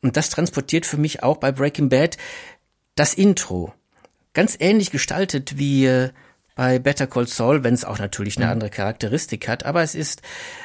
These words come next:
Speaker 1: äh, es hat was Gemeinsames und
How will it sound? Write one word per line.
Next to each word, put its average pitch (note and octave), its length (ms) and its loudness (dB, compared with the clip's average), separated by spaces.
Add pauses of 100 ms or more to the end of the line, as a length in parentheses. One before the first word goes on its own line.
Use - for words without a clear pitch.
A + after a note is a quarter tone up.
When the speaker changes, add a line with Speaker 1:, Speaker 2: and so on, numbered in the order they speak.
(100)
Speaker 1:
äh, C#3 420 2 (760)
es - 100 -2
hat A3+ 100 2
was A3+ 140 4
Gemeinsames G#2 840 2
und C3+ 360 0